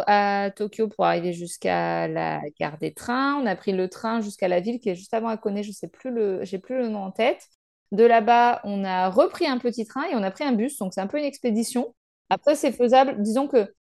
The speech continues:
en France, euh, ça pourrait sembler insurmontable. Au Japon, les transports en commun sont quand même vraiment très, très bien, euh, organisés. Il y a aucun retard, tout est très bien indiqué. Donc, euh, voilà, c'est faisable. Après, ça nous a pris du temps quand même. Je pense qu'on a mis deux heures, euh,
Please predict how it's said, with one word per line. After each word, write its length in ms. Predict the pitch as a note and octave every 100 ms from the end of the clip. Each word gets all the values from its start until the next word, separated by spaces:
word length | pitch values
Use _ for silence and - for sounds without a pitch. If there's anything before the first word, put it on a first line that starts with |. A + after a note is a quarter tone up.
| _ _ _
en 140 | G#3 A3
France, 360 | - C4 C#4
euh, 180 | B3 G#3
ça 140 | G3 G3
pourrait 240 | - G#3
sembler 300 | G#3 G#3 G#3+
insurmontable. 840 | A3 A3+ G#3+ G#3+ G#3 A3 C#4 D4+ -
Au 100 | A3+
Japon, 460 | A3 G#3 C4+ C#4+
les 160 | B3 G3+
transports 340 | A3 A3 -
en 60 | A3
commun 180 | A3+ C4
sont 160 | C4
quand 120 | G#3+ F#3
même 80 | F3+
vraiment 380 | F#3 G#3+ B3 B3
très, 260 | - C#4+
très 220 | C#4 - A#3
bien, 420 | A3+ A3+ A#3 G#3+
euh, 600 | F#3+ F#3 F3+ F3+ F3 F3 F3 _ _ _ _ _
organisés. 840 | G#3+ G3+ A#3 A3 G#3+ G#3+ B3 - _ _ _ _
Il 80 | G3+
y 20 |
a 80 | G3+ G3+
aucun 380 | C4 D4 D4 B3+
retard, 580 | A3+ A3+ A3+ G#3+ A3 -
tout 200 | - A3+
est 80 | G3+
très 220 | - C4
bien 220 | A#3 A#3+ A3+
indiqué. 480 | A3+ G#3+ G#3 B3 B3
Donc, 200 | A3 F#3+
euh, 120 | F#3+
voilà, 220 | F#3 G3+ G3+
c'est 160 | G#3+
faisable. 340 | G3+ A3 C4 D4
Après, 200 | B3 D#4+
ça 120 | D4+
nous 140 | A#3+
a 80 | A3
pris 160 | G#3+ A#3
du 120 | A#3
temps 160 | B3+ C4+
quand 100 | C4+
même. 120 | A#3
Je 80 | A#3
pense 160 | A#3 -
qu'on 100 | A#3
a 80 |
mis 100 | G#3
deux 260 | F#3 A3 A3
heures, 160 | A#3 A3+
euh, 360 | G#3 G3+ F#3+